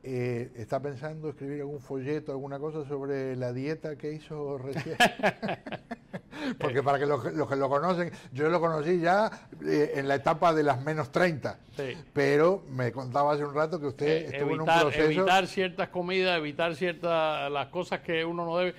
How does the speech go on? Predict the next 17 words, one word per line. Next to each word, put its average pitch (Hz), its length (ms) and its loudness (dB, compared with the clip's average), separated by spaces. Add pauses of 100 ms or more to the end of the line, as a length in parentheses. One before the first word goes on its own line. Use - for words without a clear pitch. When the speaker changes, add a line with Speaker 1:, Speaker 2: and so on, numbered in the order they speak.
(260)
Speaker 2:
comer 147 280 -2
muy 180 200 0
sano 196 400 2
y, 196 280 -6 (180)
eh, 156 460 -2
a-, - 340 -14
hacer - 240 -6
una, 196 520 -2 (460)
un 156 260 -8
fasting, 165 540 -2
una, 165 300 -2
un 170 220 0
ayuno 180 320 0
modificado, 143 640 -2
o 113 80 -4
sea, 143 240 -2
comer 165 400 -2